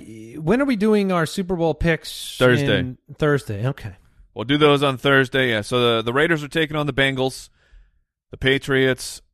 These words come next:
Speaker 2: on the road against the Bills, and those are the Saturday games. Sunday we get the triple threat, the Eagles versus the Bucks, forty-niners versus Cowboys, and Pittsburgh versus the Chiefs, and then Monday night again is the Cardinals at Rams.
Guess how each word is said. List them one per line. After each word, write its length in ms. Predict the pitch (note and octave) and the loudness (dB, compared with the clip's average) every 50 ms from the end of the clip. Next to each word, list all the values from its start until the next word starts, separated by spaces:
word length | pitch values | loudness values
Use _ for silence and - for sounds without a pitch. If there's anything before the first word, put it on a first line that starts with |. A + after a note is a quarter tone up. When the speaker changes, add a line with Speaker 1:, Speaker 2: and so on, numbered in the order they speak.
| _ _ _ | _ _ _
Speaker 2:
on 160 | A#2 A#2 A#2+ | -6 -4 -4
the 80 | A#2+ A#2 | -2 0
road 200 | A#2 A#2 A#2+ A2+ | 0 2 2 0
against 400 | A2+ A2+ A2+ A2+ - - - - | 0 -4 -6 -6 -8 -12 -12 -10
the 100 | G#2+ G2+ | -8 -8
Bills, 480 | F#2+ F#2 A2+ A2+ A2+ A2+ A2+ A2+ G#2+ G#2 | -6 -2 0 2 2 2 2 0 -4 -6
and 100 | G#2 G#2 | -4 -2
those 200 | A2 A#2 A2+ A2 | -2 -2 -2 -4
are 40 | |
the 80 | G2+ G2+ | -8 -10
Saturday 520 | - - - B2+ B2+ C3+ C3 C3 C3 B2+ | -10 -4 0 2 2 2 2 2 0 -2
games. 360 | A#2 B2 B2 B2+ C3 B2+ A2+ - | -2 -2 -2 -2 -4 -6 -8 -8
Sunday 300 | - D3 D3+ D#3 D3+ C#3 | -6 -4 -2 0 0 0
we 160 | B2+ B2+ A#2+ | 0 0 0
get 260 | A2+ A#2+ A#2 A2+ G#2+ | 0 0 -2 -2 -2
the 60 | - G#2+ | -4 -10
triple 340 | - - - C3+ - A#2 G2+ | -10 -8 -10 -8 -8 -10 -10
threat, 340 | - - A#2+ A#2+ A#2 A2 - | -8 -2 0 0 0 0 -2
the 80 | G#2 C#2+ A2+ A#2+ | -6 -6 -6 -4
Eagles 220 | A#2+ B2+ A#2+ G#2+ | -4 -2 -4 -4
versus 360 | A2 A#2+ A2+ G#2+ - G#2 - | -4 -4 -6 -6 -8 -10 -12
the 80 | - G2 | -12 -8
Bucks, 540 | - - A2 A2 G#2 - - - - - - _ _ _ _ _ _ | -2 0 2 2 2 0 -6 -14 -18 -18 -20 _ _ _ _ _ _
forty-niners 680 | _ - A#2+ B2+ B2 A#2+ B2 A#2+ B2 A#2+ A#2 G#2+ G#2+ - - _ | _ -2 0 0 0 0 0 0 0 0 -2 -4 -6 -10 -20 _
versus 420 | - A2 A#2 A#2 A2+ - - F#2+ - | -6 -2 0 0 0 -2 -8 -14 -10
Cowboys, 760 | - B2 A#2 A#2 A2+ G#2+ A2+ A2 G#2+ G#2+ G#2+ G#2 - - - _ _ _ _ _ _ _ | -6 -2 0 0 0 0 -2 -2 -2 -2 -2 -4 -6 -12 -18 _ _ _ _ _ _ _
and 360 | - F#2+ G2 G2 G2 F#2+ F#2 | -10 -6 -6 -4 -4 -6 -6
Pittsburgh 520 | - A#2+ A#2 - - - A2+ G#2+ G#2+ G2+ - - - | -8 -10 -12 -10 -8 -6 -4 -4 -4 -4 -8 -12 -10
versus 380 | G#2 G2+ G2+ G2 G2+ G2 - | -8 -6 -6 -6 -10 -14 -16
the 100 | - - | -16 -16
Chiefs, 420 | - - - C#3+ C#3+ C#3+ - - - | -12 -6 -6 -4 -4 -6 -8 -14 -16
and 120 | - G2+ G2+ | -12 -10 -8
then 120 | G2+ G2+ | -8 -6
Monday 200 | G2+ G2+ G2 G2+ | -6 -6 -6 -6
night 180 | G2 G2 G2 G2 | -6 -6 -6 -6
again 200 | F#2 G2 G2 G2 | -6 -8 -8 -10
is 80 | F#2+ - | -10 -14
the 80 | - - | -16 -10
Cardinals 460 | - - A2+ A2 G#2+ G#2+ G2+ G2 F#2+ | -6 -2 -2 -2 -2 -4 -6 -8 -8
at 140 | F#2+ F#2 D#2+ | -8 -8 -6
Rams. 460 | F2 A2 B2 C3 B2+ B2 B2 - - | -4 -4 -4 -2 -4 -4 -8 -10 -16